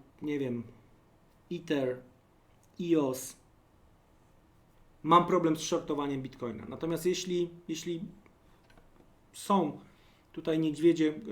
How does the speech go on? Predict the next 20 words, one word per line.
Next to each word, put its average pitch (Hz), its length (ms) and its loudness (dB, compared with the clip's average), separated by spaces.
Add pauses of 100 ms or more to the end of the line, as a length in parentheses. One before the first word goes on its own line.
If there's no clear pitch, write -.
(120)
e, 151 40 -6
które 156 240 -2
twierdzą, 156 360 -2
że, 151 120 0
e, 151 340 -2
Bitcoin 147 540 -2 (400)
straci 165 400 -4
na 156 80 -2
wartości, 147 560 -6 (260)
to 156 120 0
właśnie 160 360 0
wspomniana 151 460 -6
przeze 143 260 -8
mnie 143 180 -6
strefa 147 520 -6 (500)
dziesięciu 143 480 -6
tysięcy, 151 360 -8
dziesięciu 143 360 -10
tysięcy 143 380 -10
pięciuset 139 540 -8